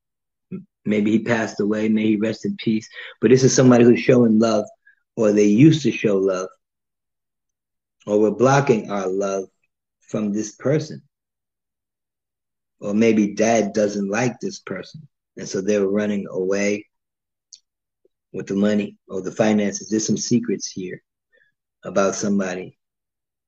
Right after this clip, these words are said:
immature or younger than you, possibly a brother as well.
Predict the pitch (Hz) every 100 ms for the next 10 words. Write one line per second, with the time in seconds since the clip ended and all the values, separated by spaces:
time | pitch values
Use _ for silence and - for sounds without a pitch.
0 | _ - 110 104 101 - 101 98 95 90
1 | 92 104 104 95 92 90 95 95 98 92
2 | _ _ _ _ _ _ _ - 110 95
3 | - 95 85 104 117 92 - 98 - 95
4 | 98 95